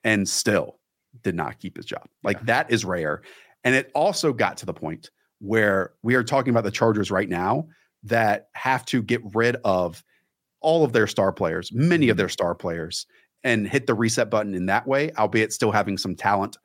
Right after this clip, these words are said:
Speaker 1: on that side of the ball. We'll talk about them in a moment. Um, I think it's fair to say that despite having a great quarterback, a great left tackle, a great wide receiver, Tom Telesco did not leave the Chargers in a great
Speaker 2: Right.
Speaker 1: place, which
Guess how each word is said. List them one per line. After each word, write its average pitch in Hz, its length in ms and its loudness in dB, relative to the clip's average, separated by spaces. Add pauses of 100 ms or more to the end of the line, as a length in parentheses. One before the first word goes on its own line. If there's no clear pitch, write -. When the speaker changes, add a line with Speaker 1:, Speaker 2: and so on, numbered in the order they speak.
(340)
Speaker 1:
on 104 100 2
that 101 180 2
side 104 120 2
of 90 60 2
the 85 60 -2
ball. 110 240 0
We'll 110 120 -4
talk 90 180 -4
about 85 140 -2
them 85 160 -4
in 85 60 -4
a 87 40 -6
moment. 98 400 -4 (580)
Um, 104 380 0 (1160)
I 151 80 2
think 220 160 2
it's - 120 -4
fair 165 240 2
to 135 60 2
say 143 220 2
that 104 260 2 (160)
despite 147 400 0
having 117 500 0 (200)
a 131 120 4
great 123 460 0
quarterback, 95 560 0 (180)
a 117 120 2
great 123 320 0
left 123 180 0
tackle, 90 460 -2 (260)
a 113 100 4
great 117 340 0
wide 113 240 2
receiver, 95 540 -2 (240)
Tom 165 200 0
Telesco 147 440 0
did 120 140 0
not 113 260 0
leave 127 320 0
the 107 80 2
Chargers 98 640 -2
in 117 100 2
a 107 80 2
great 101 200 0
Speaker 2:
Right. 76 60 0
Speaker 1:
place, 82 260 0
which 139 220 0